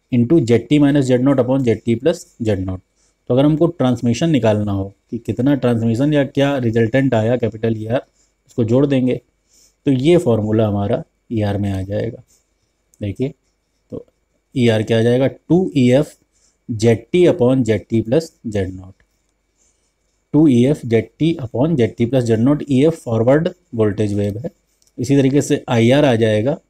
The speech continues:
टू ई एफ़ upon Z T plus ज़ेड नॉट, क्योंकि ईआर upon जेड टी होगा। तो ये दोनों फॉर्मूले भी कभी-कभी numericals में पूछ ले जाते हैं। तो let us define a term reflection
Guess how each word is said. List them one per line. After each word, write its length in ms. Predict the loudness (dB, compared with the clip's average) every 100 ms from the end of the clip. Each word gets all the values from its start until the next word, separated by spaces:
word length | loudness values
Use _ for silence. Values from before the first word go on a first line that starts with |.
| _ _ _ 0
टू 160 | 0 2
ई 160 | 2 2
एफ़ 120 | 0
upon 360 | -4 -4 -2 -2
Z 180 | -4 -4
T 80 | -4
plus 140 | -2
ज़ेड 180 | 0 0
नॉट, 200 | 0 0
क्योंकि 300 | -2 -2 -2 0
ईआर 260 | 2 2
upon 280 | 0 -2 -2 _ _
जेड 200 | -4 -4 -4
टी 60 | -4
होगा। 340 | -4 -8 -16 _ _ _ _ _ _ _ -2
तो 60 |
ये 160 | 2 4
दोनों 300 | 4 2 2
फॉर्मूले 460 | 2 2 2 2 2
भी 160 | 0 -4 _
कभी-कभी 400 | -2 0 0 2
numericals 500 | 2 2 2 2 0
में 120 | 0 -2
पूछ 200 | -4 0
ले 140 | 0
जाते 280 | 0 -2 -6
हैं। 140 | -6 -8 _ _ _ _ _ _ _ -2
तो 60 | 2
let 200 | 2 2
us 120 | 2
define 400 | 2 2 2 2
a 80 | -2
term 320 | 0 0 0 -4 _ _ _ _ _ _ _ -8
reflection 840 | -2 -2 0 0 -2 -2 -8 -6